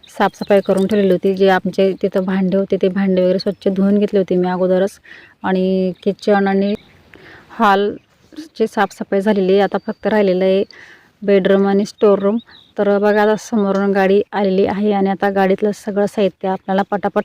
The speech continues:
काढायचं आहे कारण त्या दादांनासुद्धा दुसऱ्या ट्रिपला परत त्यांना जायचं आहे पटकन. तर, अ, गाडी आली आणि बघा पूजाच्या पप्पाने लगेच साहित्य काढायला सुरुवात केलेली आहे. आणि फार्म हाऊसवर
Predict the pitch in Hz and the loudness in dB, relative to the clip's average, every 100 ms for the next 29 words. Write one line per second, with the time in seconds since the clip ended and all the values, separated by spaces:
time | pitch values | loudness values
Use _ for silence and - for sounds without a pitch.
0 | - - 208 190 190 - 208 202 190 208 | -6 -4 0 0 0 0 0 0 0 0
1 | 247 - - - - 196 190 185 196 196 | -2 -8 -20 -20 -6 0 0 2 0 -2
2 | 202 196 196 190 190 - 190 - 185 202 | -4 -6 -4 -4 -6 -8 -8 -6 -4 -2
3 | 196 196 196 _ _ - - 190 190 190 | -4 -6 -10 _ _ -20 -6 -2 0 0
4 | 180 190 185 - 196 - - - 196 208 | 0 0 0 -2 -4 -4 -10 -10 -6 -6
5 | 233 _ _ - - _ - 214 196 196 | -6 _ _ -20 -20 _ -6 -4 -2 -2
6 | 196 196 202 196 196 190 196 - 190 202 | -2 -4 -4 0 0 2 0 -2 -2 -2
7 | 202 196 196 202 220 _ _ 202 185 190 | -2 -2 -2 -2 -6 _ _ -2 -2 -2
8 | 185 202 196 190 196 208 - - 196 - | -4 -4 -2 0 -2 -6 -12 -4 -4 -2
9 | 202 196 196 196 - 220 196 185 - _ | -2 0 0 -2 -4 -6 -4 -4 -6 _
10 | 196 185 185 196 196 196 247 _ _ _ | -4 -2 0 -2 0 -2 -4 _ _ _
11 | _ _ _ _ _ - _ _ _ - | _ _ _ _ _ -20 _ _ _ -20
12 | - _ _ _ _ _ _ _ _ _ | -20 _ _ _ _ _ _ _ _ _
13 | _ _ _ _ - 202 196 190 220 208 | _ _ _ _ -6 -2 -2 -4 0 2
14 | 208 202 202 - 202 | 2 0 -2 -2 -2